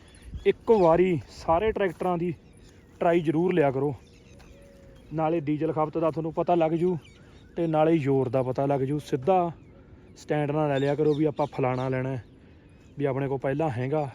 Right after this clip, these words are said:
ਕਿਉਂਕਿ ਜਿੰਨਾ ਚਿਰ ਆਪਾਂ ਸਾਰੇ ਟਰੈਕਟਰ ਨਹੀਂ ਚਲਾਉਂਦੇ, ਉਨਾ ਚਿਰ ਆਪਾਂ ਨੂੰ ਕੁਛ ਨਹੀਂ ਪਤਾ ਲੱਗਣਾ ਵੀ ਕਿਹੜੇ ਟਰੈਕਟਰ ਦੇ ਵਿੱਚ ਜ਼ੋਰ ਹੈ ਤੇ ਕਿਹੜੇ ਦੇ ਵਿੱਚ ਕੀ ਫੰਕਸ਼ਨ ਨੇ। ਕਿਉਂਕਿ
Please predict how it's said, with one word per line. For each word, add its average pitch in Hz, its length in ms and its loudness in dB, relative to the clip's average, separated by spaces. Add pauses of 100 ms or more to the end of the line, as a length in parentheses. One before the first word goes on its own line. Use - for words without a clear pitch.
ਕਿਉਂਕਿ 156 400 -2 (580)
ਜਿੰਨਾ 147 300 -2
ਚਿਰ 147 120 -2
ਆਪਾਂ 147 200 -4
ਸਾਰੇ 151 280 -2
ਟਰੈਕਟਰ 151 320 -6
ਨਹੀਂ 147 240 -4
ਚਲਾਉਂਦੇ, 143 340 -2 (100)
ਉਨਾ 139 200 -10
ਚਿਰ 143 100 -6
ਆਪਾਂ 139 220 -8
ਨੂੰ 135 80 -6
ਕੁਛ 131 180 -6
ਨਹੀਂ 151 140 -4
ਪਤਾ 131 200 -4
ਲੱਗਣਾ 135 340 -4 (600)
ਵੀ 139 80 -6
ਕਿਹੜੇ 156 260 -2
ਟਰੈਕਟਰ 143 320 -8
ਦੇ 139 100 -2
ਵਿੱਚ 135 200 -4
ਜ਼ੋਰ 127 340 -2
ਹੈ 135 80 -2
ਤੇ 139 100 -4
ਕਿਹੜੇ 139 260 -4
ਦੇ 151 100 -2
ਵਿੱਚ 139 280 -4 (2000)
ਕੀ 156 160 -2
ਫੰਕਸ਼ਨ 131 440 -4
ਨੇ। 147 180 -2 (1700)
ਕਿਉਂਕਿ 160 420 -2